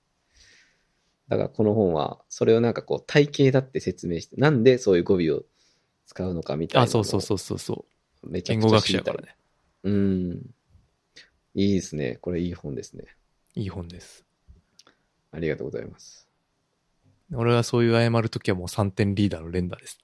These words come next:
Speaker 2: 三点リーダーと丸の三つの<laughs> コンビネーションですね。
Speaker 1: あー。
Speaker 2: 「申し訳ございません。てんてんてんてん。
Speaker 1: はいはいはい。
Speaker 2: こうこうこうだと思うんですが、
Speaker 1: まあ、
Speaker 2: てんてんてんてん。」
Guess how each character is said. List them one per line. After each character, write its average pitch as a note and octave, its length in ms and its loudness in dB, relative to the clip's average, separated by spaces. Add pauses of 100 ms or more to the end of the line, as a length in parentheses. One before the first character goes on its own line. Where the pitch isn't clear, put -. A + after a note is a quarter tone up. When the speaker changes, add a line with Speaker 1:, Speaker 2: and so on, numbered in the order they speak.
Speaker 2:
三 C3 240 0
点 C3+ 120 4
リ C3 180 6
ー - 20 8
ダ A2 60 6
ー - 40 -2
と A2 80 0
丸 G2+ 220 4
の G2+ 220 0 (380)
三 A2 120 4
つ - 200 -6
の E2 160 -6 (680)
<laughs> - 680 -2
コ A#2 100 4
ン G2 60 4
ビ G2 80 4
ネ G2+ 80 6
ー - 20 -4
シ - 80 -6
ョ - 60 -16
ン - 40 -18
で - 60 -18
す - 80 -14
ね。 A2+ 100 -10 (440)
Speaker 1:
あ G2 220 4
ー。 - 20 -
Speaker 2:
「申 F#2+ 60 4
し - 20 2
訳 G2 100 2
ご G2 60 0
ざ G#2 100 2
い G2+ 40 2
ま G2 100 0
せ F2+ 120 -6
ん。 D#2+ 60 -12
て F#2 140 -6
ん F2 80 -8
て F#2 120 -8
ん F2+ 80 -10
て F#2 140 -16
ん F2 80 -12
て - 140 -20
ん。 - 580 -20
Speaker 1:
は F#2+ 100 0
い F2 40 2
は - 60 -2
い - 20 -6
は - 140 -8
い。 - 20 -14
Speaker 2:
こ - 100 0
う A2 40 4
こ A2+ 140 4
う F3+ 80 4
こ G#2+ 60 6
う G2+ 40 4
だ F#2 100 6
と F#2+ 80 0
思 F#2+ 120 0
う F#2 40 -2
ん - 20 -4
で F#2 80 -6
す - 140 -8
が、 F2+ 140 -10
Speaker 1:
ま - 140 -20
あ、 - 40 -10
Speaker 2:
て F#2+ 80 -4
ん F#2 80 -10
て F#2+ 100 -8
ん F#2 60 -8
て - 160 -8
ん F2 60 -12
て - 120 0
ん。」 - 20 4